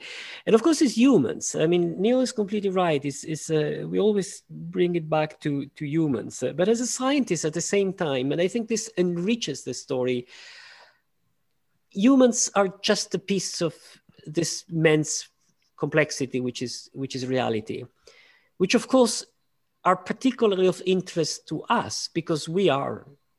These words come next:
one of them. <laughs> Um,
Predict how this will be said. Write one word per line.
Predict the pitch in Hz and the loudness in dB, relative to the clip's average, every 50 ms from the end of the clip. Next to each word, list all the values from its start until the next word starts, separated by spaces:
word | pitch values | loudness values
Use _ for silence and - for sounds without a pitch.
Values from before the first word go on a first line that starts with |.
| _ _ _ _ _ | _ _ _ _ _
one | - 139 131 127 | -4 -2 -2 -2
of | 127 117 117 | -2 -4 -4
them. | 123 - 117 - - - _ _ _ - - - - | -4 -4 -4 -6 -10 -16 _ _ _ -20 -14 -8 -6
<laughs> | - - - - - - - - - - - - - - - _ _ | -6 -6 -6 -8 -16 -20 -18 -18 -18 -18 -18 -18 -20 -20 -20 _ _
Um, | - 156 147 139 143 139 139 139 139 127 123 117 | 0 2 4 4 4 2 2 2 0 -2 -4 -8